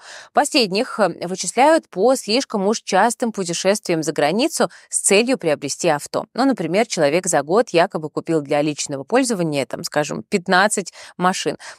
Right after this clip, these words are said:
но в итоге все они оказались проданы почему-то другим людям. Ну и, соответственно,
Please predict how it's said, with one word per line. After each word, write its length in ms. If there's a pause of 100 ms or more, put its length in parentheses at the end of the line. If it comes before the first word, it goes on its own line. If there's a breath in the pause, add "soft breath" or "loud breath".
но 240
в 80
итоге 420
все 280
они 200
оказались 500
проданы 540
почему-то 480
другим 380
людям. 340
Ну 140
и, 180
соответственно, 540